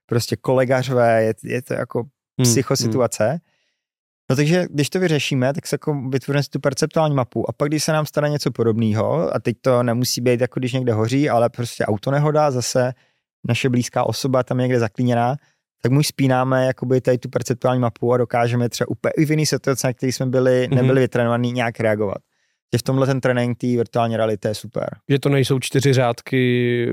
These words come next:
Speaker 2: nějakého textu, jak byste se měli zachovat,
Speaker 1: Přesně tak.
Speaker 2: ale je to prostě to sepnutí toho, co jsme už zažili. Takže, eh, školení o bezpečnosti práce budou moc probíhat, eh,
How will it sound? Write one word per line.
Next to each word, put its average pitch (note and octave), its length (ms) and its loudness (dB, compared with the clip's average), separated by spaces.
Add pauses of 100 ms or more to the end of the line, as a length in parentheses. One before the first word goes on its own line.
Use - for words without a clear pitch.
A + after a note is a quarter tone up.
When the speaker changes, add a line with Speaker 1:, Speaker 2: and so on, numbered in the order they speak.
(120)
Speaker 2:
nějakého A#2+ 400 0
textu, B2 500 0
jak A#2 140 2
byste A#2 200 -6
se B2 120 -2
měli B2 140 0
zachovat, A#2 360 0
Speaker 1:
Přesně A#2+ 180 2
tak. A2 100 2
Speaker 2:
ale A2 120 2
je G#2+ 80 2
to A2+ 100 -4
prostě A2+ 280 -6
to A#2 120 -6
sepnutí A2+ 440 -2
toho, G#2+ 180 -2
co G#2+ 100 -8
jsme A#2 160 -4
už G#2+ 120 -2
zažili. F#2+ 300 -2 (500)
Takže, A#2+ 260 2 (320)
eh, - 40 -10
školení B2+ 420 0
o B2 40 -2
bezpečnosti B2 480 -2
práce A#2 300 -4
budou A#2+ 120 -2
moc A#2+ 140 -4
probíhat, A#2+ 440 -4
eh, C3 40 -2